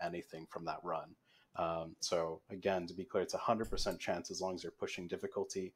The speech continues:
We think that this fits the content a lot better. We've heard a ton of feedback around, like, the pit rewards feeling lackluster, and there's not really a reason to push difficulty.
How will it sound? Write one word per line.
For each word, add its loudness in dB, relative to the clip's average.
We 2
think 0
that -2
this 2
fits 0
the -6
content 0
a -2
lot 4
better. 4
We've -2
heard 4
a -2
ton 2
of -2
feedback 2
around, 6
like, -2
the -8
pit 2
rewards 0
feeling -2
lackluster, 6
and 2
there's -4
not 0
really 6
a 8
reason 2
to 0
push -2
difficulty. -2